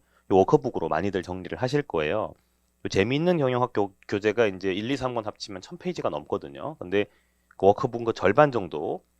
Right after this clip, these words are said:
한 사백오십 페이지 정도 분량이기 때문에 정리하실 때 보통 이 워크북 책으로 정리를 한다, 이렇게 생각하시면 될 것 같고요. 그다음 객관식 책입니다. 객관식 책은 제가 두 종류의 객관식 책이 있는데,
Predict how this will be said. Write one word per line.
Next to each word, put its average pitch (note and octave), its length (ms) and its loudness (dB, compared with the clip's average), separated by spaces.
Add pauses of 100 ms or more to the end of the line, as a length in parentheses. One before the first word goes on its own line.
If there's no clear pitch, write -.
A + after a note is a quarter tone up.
한 - 100 -10
사백오십 G2+ 460 -2
페이지 A#2+ 160 -6
정도 F#2 320 -6
분량이기 E2 480 -8
때문에 F2 400 -10 (400)
정리하실 D3 460 4
때 D3+ 80 -6
보통 B2+ 260 -6
이 - 20 -4
워크북 G#2 440 -6
책으로 G2 440 -8 (200)
정리를 F2 320 -8
한다, D#2 400 -4 (300)
이렇게 F#2 160 -4
생각하시면 E2+ 360 -8
될 D#2 140 -10
것 G2 100 0
같고요. F2+ 440 -2 (760)
그다음 D3+ 160 4
객관식 C3 380 6
책입니다. F#2+ 640 -2 (120)
객관식 B2+ 360 2
책은 C3+ 340 2
제가 G#2 180 2
두 G2+ 140 -4
종류의 A#2+ 640 -2
객관식 F#2 300 -8
책이 G2 200 -6
있는데, D2+ 460 0